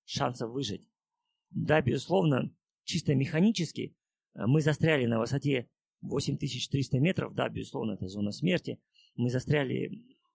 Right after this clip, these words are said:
из-за того, что од-, а, одному из нас было очень тяжело по здоровью, и не было физической возможности уже спуститься в свой штурмовой лагерь, хотя до него оставалось каких-то пятьсот метров,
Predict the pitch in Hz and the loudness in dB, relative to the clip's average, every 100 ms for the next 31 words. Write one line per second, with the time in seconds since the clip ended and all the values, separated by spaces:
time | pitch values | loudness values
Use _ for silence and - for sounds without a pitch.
0 | _ - 113 127 139 - - 117 - _ | _ -8 -6 -2 -2 -2 -4 -6 -8 _
1 | _ _ - - - 101 98 98 120 139 | _ _ -10 -8 -6 -6 -4 -4 -2 0
2 | 143 127 123 117 110 - - - 123 - | 0 -2 -4 -6 -8 -10 -8 -6 -6 -6
3 | - - _ _ - 120 123 127 110 127 | -10 -14 _ _ -14 -8 -4 -4 -2 0
4 | 117 117 113 156 185 160 127 _ _ _ | 0 0 2 4 4 0 -4 _ _ _
5 | _ _ _ _ _ 123 120 120 147 131 | _ _ _ _ _ -2 0 2 4 6
6 | 117 113 - - 139 - - 127 123 139 | 6 4 2 -2 -6 -6 -2 0 4 4
7 | 123 113 120 110 117 - 131 143 - 127 | 4 2 0 0 -2 0 0 0 0 -4
8 | - _ _ _ - - 120 - 131 117 | -4 _ _ _ -10 0 2 2 2 4
9 | 120 131 160 131 - 113 127 120 123 123 | 6 8 6 6 2 6 6 8 8 8
10 | 120 135 113 110 - 131 123 - 139 - | 8 8 10 8 6 2 2 2 0 2
11 | 127 156 170 151 | 4 6 6 4